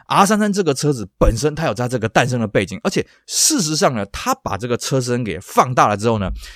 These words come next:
其实一般人去complainR三三的很少，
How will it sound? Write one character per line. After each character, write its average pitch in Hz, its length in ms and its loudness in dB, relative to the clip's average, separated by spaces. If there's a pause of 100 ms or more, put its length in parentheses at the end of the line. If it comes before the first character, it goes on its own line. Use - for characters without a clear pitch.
(120)
其 269 200 2
实 214 260 0
一 220 120 2
般 208 260 6
人 107 300 2
去 - 160 -4
complainR 117 640 -2
三 123 200 0
三 127 120 -2
的 113 140 0
很 135 500 2
少， - 380 2